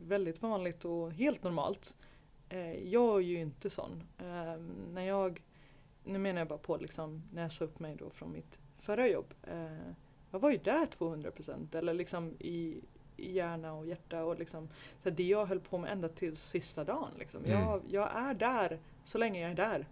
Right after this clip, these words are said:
Speaker 2: Mm.
Speaker 1: Och så är jag närvarande och så, ehm, hoppar jag på nästa och då, när jag gjorde det, då var jag, då är jag ju hundra procent där.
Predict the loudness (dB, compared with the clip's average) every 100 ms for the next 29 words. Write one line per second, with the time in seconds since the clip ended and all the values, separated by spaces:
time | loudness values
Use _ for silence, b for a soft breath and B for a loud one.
0 | -4 0 0 2 2 6 6 6 2 2
1 | 2 2 0 -2 2 0 0 B B B
2 | B B -4 0 2 2 0 -2 -10 -14
3 | -16 -18 -8 4 6 8 6 6 4 2
4 | 2 6 6 6 4 4 4 2 -6 -14
5 | -12 -8 -2 2 2 2 4 2 4 6
6 | 6 6 2 0 0 2 0 0 -2 -2
7 | -2 2 4